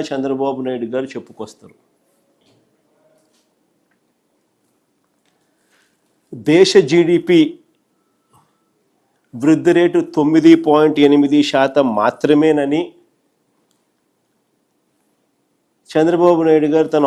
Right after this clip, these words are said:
ఆఫీస్లో కూర్చొని అంకెలు రాసేస్తారు. ఇది రెండు వేల ఇరవై నాలుగు ఇరవై ఐదుకి సంబంధించి చంద్రబాబు నాయుడు గారు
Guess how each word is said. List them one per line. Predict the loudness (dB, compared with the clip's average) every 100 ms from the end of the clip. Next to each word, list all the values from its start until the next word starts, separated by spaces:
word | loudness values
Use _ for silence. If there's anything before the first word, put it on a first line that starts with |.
| 2
ఆఫీస్లో | 4 2 2 -2 -2
కూర్చొని | -4 -4 0 2 0 -2
అంకెలు | -6 -2 -2 -2
రాసేస్తారు. | -4 -8 -14 -16 -20 -20 _ _ _ _ _ _ _ _ _ _ _ _ _ _ _ _ _ _ _
ఇది | -4 -2
రెండు | 0 0
వేల | 0 0
ఇరవై | -2 -2 -4
నాలుగు | -4 -4 -4
ఇరవై | -4 -4 -6
ఐదుకి | -6 -8 -10
సంబంధించి | -10 -8 -8 -10 -12 -14 -12
చంద్రబాబు | -10 -8 -8 -8 -8
నాయుడు | -10 -10 -10
గారు | -10